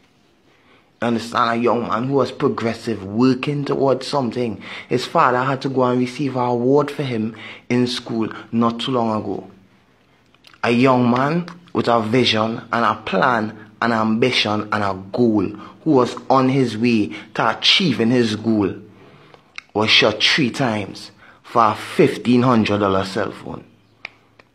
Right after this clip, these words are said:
I really want to know what is the craziest part about all this. If this young man was shot by the police, let me just say,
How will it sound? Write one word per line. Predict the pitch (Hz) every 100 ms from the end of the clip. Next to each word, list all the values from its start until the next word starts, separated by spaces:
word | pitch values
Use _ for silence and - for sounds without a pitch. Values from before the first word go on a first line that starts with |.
| _ _ _ _ _ - _ _ _ _ _ _ - 480 - - _ - _ _ _ _ _ _ _ _ _ _ _ _ _ _ _ _ -
I | 127 139
really | 110
want | 90 123
to | 120
know | 123 127 135 127 - - _ -
what | 120 120
is |
the | 120
craziest | - - 175 113 101 101 -
part | 139 131 117
about | 104 98
all | 73 113 131
this. | 160 165 - - - _ _ _ _ _ _ _ _ _ _ _ -
If | 156 156
this | 139 143 123
young | 120 117
man | 123 135 110 95
was | 107
shot | - - 190 127 - -
by | 113
the | 107
police, | 104 - 110 156 147 - - - _ _ _ _ _ _ _ _ - -
let | 127 135
me | 165
just | - 147 147 -
say, | 117 87